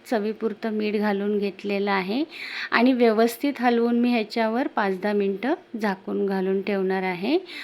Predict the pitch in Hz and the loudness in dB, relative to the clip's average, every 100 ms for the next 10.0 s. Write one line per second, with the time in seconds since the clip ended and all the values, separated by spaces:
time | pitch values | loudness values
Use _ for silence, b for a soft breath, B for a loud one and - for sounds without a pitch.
0 | B B - 254 262 247 233 208 233 226 | B B 0 2 4 4 4 2 0 0
1 | 220 214 262 359 359 247 220 208 208 214 | -2 -2 0 0 0 -4 -2 0 0 -2
2 | 208 214 226 226 262 254 214 208 208 202 | -4 -4 -4 -4 -6 -4 -6 -4 -6 -4
3 | 208 233 285 233 - 196 196 190 196 185 | -4 -4 -4 -6 -6 -4 -2 0 0 0
4 | 185 180 190 185 185 180 170 196 349 B | -4 -6 -6 -6 -6 -6 -6 -2 -2 B
5 | B B B B 247 254 220 196 196 233 | B B B B 0 2 4 2 2 2
6 | 320 349 - 196 226 214 220 220 214 208 | 0 -4 -10 0 0 0 -2 -2 -4 -4
7 | 226 220 226 247 240 240 226 220 240 233 | -4 -4 -4 0 0 0 -4 -4 -4 -2
8 | 214 208 208 220 202 196 190 202 196 190 | -2 -2 -4 -4 -2 -2 0 -2 0 0
9 | 180 190 220 226 202 - 202 196 196 214 | -2 -4 -6 -6 -6 -6 -4 -6 -6 -8